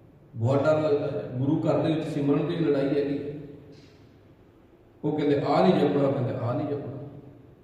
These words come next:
ਉਹ ਕਹਿੰਦੇ, "ਅੱਜ ਪਾਠ ਦੀ ਵਾਰੀ ਸਾਡੀ ਹੈ,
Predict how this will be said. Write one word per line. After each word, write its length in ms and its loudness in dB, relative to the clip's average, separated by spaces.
ਉਹ 120 4
ਕਹਿੰਦੇ, 160 6
"ਅੱਜ 320 8
ਪਾਠ 340 8
ਦੀ 140 6
ਵਾਰੀ 180 6
ਸਾਡੀ 360 4
ਹੈ, 60 4